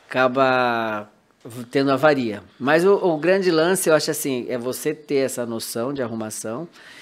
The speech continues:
e carregar a equipe com você, entendeu? Então, eu carrego a equipe sempre comigo, conversando, falando.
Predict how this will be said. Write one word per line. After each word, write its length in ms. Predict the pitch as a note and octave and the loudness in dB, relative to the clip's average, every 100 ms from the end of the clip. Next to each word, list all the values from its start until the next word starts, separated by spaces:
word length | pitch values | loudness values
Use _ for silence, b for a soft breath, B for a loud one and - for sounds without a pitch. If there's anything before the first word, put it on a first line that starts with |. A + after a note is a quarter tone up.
| B - | B -4
e 120 | C#3+ | -2
carregar 440 | D3 E3 E3 C#3+ D3 | 6 8 8 8 8
a 60 | |
equipe 340 | E3+ E3+ F3+ - | 6 2 -6 -6
com 180 | F#3+ F3 | -6 -4
você, 340 | A3 A3 C3 | -4 -4 -6
entendeu? 440 | A#2 A2 A#2 D3 E3 _ _ _ - | -8 -12 -12 -12 -14 _ _ _ -6
Então, 200 | A2+ B2 | -4 -2
eu 60 | |
carrego 300 | B2 B2 C3 | 0 2 2
a 20 | |
equipe 300 | B2+ D3 D3 | 0 -4 -8
sempre 380 | E3 - D3+ F3+ | -6 -4 -4 -4
comigo, 1040 | F3 D3 B2 C3 D#3 D3+ D3+ C3 A#2 A2 A2 | -4 -2 0 2 0 -2 -2 -2 -4 -8 -12
conversando, 760 | - A#2 A#2 A2 C3+ C3+ B2+ A2+ | -8 -4 -4 -2 0 0 -2 -4
falando. 720 | - A2 A#2 C3+ C3 A#2+ A2 | -6 -4 -2 -2 -2 -6 -10